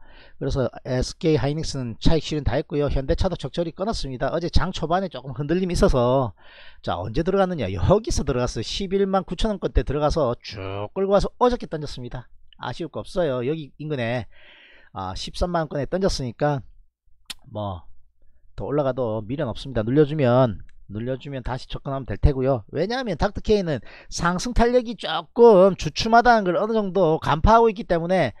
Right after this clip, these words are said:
초반에 조금 밀릴 때 적절히 먹은 거 더하기 싫어서 차익 실현했습니다.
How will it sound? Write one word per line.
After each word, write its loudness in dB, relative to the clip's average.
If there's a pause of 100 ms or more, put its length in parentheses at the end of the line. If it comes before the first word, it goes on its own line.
(880)
초반에 6
조금 -4
밀릴 -4
때 2
적절히 2
먹은 2
거 -2
더하기 0
싫어서 0
차익 4
실현했습니다. -4